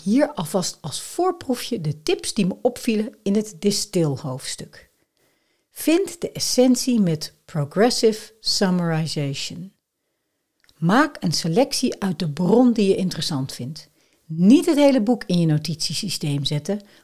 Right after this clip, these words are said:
maar max twintig procent van de inhoud in highlights. Laag één. Je hebt selectie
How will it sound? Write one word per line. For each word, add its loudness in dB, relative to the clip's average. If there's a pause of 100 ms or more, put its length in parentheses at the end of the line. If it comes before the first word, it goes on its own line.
maar 0
max 2
twintig 2
procent -4
van -4
de -8
inhoud -2
in 4
highlights. -4 (720)
Laag 2
één. -8 (380)
Je -2
hebt 0
selectie 0